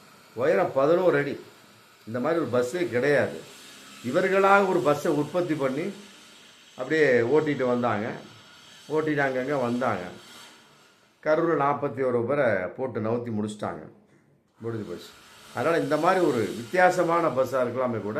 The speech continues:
இவ்வளவு நீளமான பஸ்ஸுகளுக்கு தமிழக அரசு வரும் காலங்கள்ல அனுமதியே தரக்கூடாது. முப்பத்தி மூணு அடிங்க, அகலம் வந்து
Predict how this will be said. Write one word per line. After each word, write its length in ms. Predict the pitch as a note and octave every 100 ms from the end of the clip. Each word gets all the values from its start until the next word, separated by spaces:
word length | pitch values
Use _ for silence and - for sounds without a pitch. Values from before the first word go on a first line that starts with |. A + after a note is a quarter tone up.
| D#3+
இவ்வளவு 260 | C#3+ D#3+ D#3+
நீளமான 400 | F#3+ F3+ F3+ D#3+
பஸ்ஸுகளுக்கு 480 | C#3 A#2 B2 C#3+ G3 G3+ - _ _ _ _ _
தமிழக 300 | C#3 F3 F3+ D#3
அரசு 180 | C#3+ D3+
வரும் 220 | C3+ B2+ A#2+
காலங்கள்ல 500 | C#3 D3 C3+ C3+ C3
அனுமதியே 340 | C#3+ F3+ G3 F3+
தரக்கூடாது. 400 | C#3+ D3+ A#2 D#2 - _ _ _ _ _ A#2
முப்பத்தி 400 | C3+ B3 A#3 A3+
மூணு 140 | F#3+ C#3+ B2
அடிங்க, 280 | E3 A#2 D2 D2 - _ _ _ _ _ _ _ _ _ _ -
அகலம் 280 | B2+ E3 D#3+
வந்து 140 | D3+